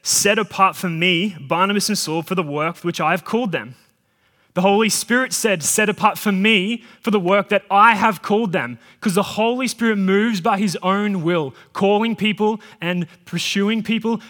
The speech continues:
and moving people and leading people. He is a person. The Holy Spirit is a person.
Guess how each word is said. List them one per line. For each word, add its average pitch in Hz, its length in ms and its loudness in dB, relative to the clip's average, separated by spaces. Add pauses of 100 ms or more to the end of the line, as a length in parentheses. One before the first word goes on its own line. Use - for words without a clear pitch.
and 165 240 -6
moving 208 400 -2
people 214 340 -4
and 170 200 -2
leading 202 420 -2
people. 208 400 -6 (180)
He 233 220 2
is 220 120 0
a 208 140 0
person. 139 640 -2 (560)
The 165 120 -2
Holy 220 340 0
Spirit 226 300 -4
is 180 140 -2
a 208 60 -2
person. 185 580 -2